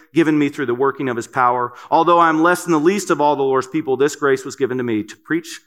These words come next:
the Gentiles the boundless riches of Christ." We have a responsibility, church, to administrate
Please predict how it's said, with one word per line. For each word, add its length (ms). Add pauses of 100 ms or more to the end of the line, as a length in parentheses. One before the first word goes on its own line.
(140)
the 80
Gentiles 560
the 60
boundless 600
riches 420
of 180
Christ." 500 (760)
We 200
have 180
a 60
responsibility, 800
church, 600 (2250)
to 240
administrate 760